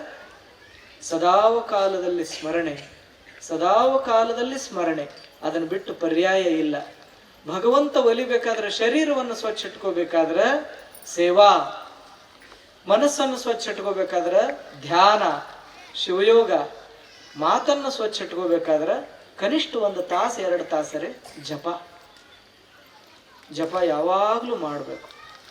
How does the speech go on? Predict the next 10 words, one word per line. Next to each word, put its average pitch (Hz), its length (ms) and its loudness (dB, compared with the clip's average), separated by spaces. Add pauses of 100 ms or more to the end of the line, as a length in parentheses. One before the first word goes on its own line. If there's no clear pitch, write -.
(800)
ನಮ್ಮಲ್ಲಿ 202 760 0 (2250)
ಪೂಜ್ಯರಾದಂಥ 175 760 0 (440)
ಸಿದ್ದೇಶ್ವರ 202 500 -2
ಅಪ್ಪಗಳು 190 320 -2
ಗುರುಗಳು, 180 540 0 (320)
ವೇದಾಂತ 185 460 -2
ಕೇಸರಿ 170 480 -4
ಮಲ್ಲಿಕಾರ್ಜುನ 170 580 -4
ಅಪ್ಪಗಳು, 151 400 -2 (760)
ಅವರು 185 540 4